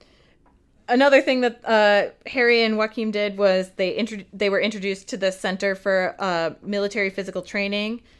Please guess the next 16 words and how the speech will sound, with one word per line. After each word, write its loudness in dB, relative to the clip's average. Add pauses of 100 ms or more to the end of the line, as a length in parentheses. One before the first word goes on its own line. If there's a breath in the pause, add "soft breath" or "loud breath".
(240 soft breath)
where -2
they -2
were -2
briefed -10
on -2
the -4
Danish -2
approach -10
to -4
veteran -6
rehabilitation. -6
So -2
again, -2
Harry's, -4 (300)
you -12
know, -8